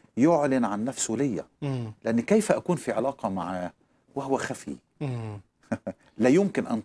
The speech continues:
Speaker 1: ت-، تبنى علاقة صحيحة، أه، وفي واحد خفي وواحد معلن.
Speaker 2: لكن ال-، القول عادة الله قال: "كن فيكون"، مش هو القادر على كل شيء؟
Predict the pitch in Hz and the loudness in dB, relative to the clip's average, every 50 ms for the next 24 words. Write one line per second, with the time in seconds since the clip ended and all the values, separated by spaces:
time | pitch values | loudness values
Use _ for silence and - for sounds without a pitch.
0 | - - 110 - - - _ _ _ - 208 202 135 127 123 113 101 85 107 117 | -2 -2 -2 -2 -2 -12 _ _ _ 4 4 4 6 4 4 4 4 4 4 4
1 | 120 147 156 151 - - 113 - - 123 - - 143 113 - - 80 - _ _ | 4 4 2 0 -2 -8 -6 -2 -2 -4 0 0 0 0 0 -2 -6 -6 _ _
2 | _ _ _ _ _ _ _ _ _ _ _ _ _ _ _ _ _ _ _ _ | _ _ _ _ _ _ _ _ _ _ _ _ _ _ _ _ _ _ _ _
3 | - - 127 - 127 123 - - 160 160 170 - 120 - - - 143 - - 135 | 0 2 2 4 4 2 2 4 4 4 4 2 0 -4 -2 -2 -2 0 2 4
4 | 113 117 127 120 - 127 113 90 - - - - _ _ _ _ _ - - - | 4 4 4 4 2 -4 -4 -4 -6 -14 -20 -20 _ _ _ _ _ -20 -20 -20
5 | - - - 120 131 139 131 113 147 175 180 175 160 151 156 - 143 147 147 - | -18 -10 -2 2 4 6 6 6 6 4 4 2 2 2 2 2 2 2 2 2
6 | 143 135 - - - 170 165 151 131 127 151 151 - - 151 139 135 - 135 131 | 0 -2 0 4 6 6 6 6 6 6 4 4 2 0 -2 -4 0 0 0 4
7 | 135 151 151 143 123 107 - _ - - 147 135 123 120 - - - 160 156 151 | 6 6 6 6 4 0 -8 _ 0 4 4 4 4 0 -4 -2 2 2 2 2
8 | 143 135 123 - - - 139 131 127 127 - - 151 143 131 123 123 120 120 120 | 2 -2 -4 -6 -2 2 4 4 4 2 0 -2 0 2 2 2 2 0 0 -2
9 | 127 120 - - - - 156 147 139 127 120 - - - 156 143 131 139 135 117 | -2 -2 -2 -4 0 2 2 4 4 2 0 -2 2 4 4 4 4 2 2 2
10 | 127 135 131 127 - 139 135 127 120 - - 156 151 - - | 2 0 0 -4 -4 -6 -6 -4 -6 -6 -4 -4 -4 -4 -6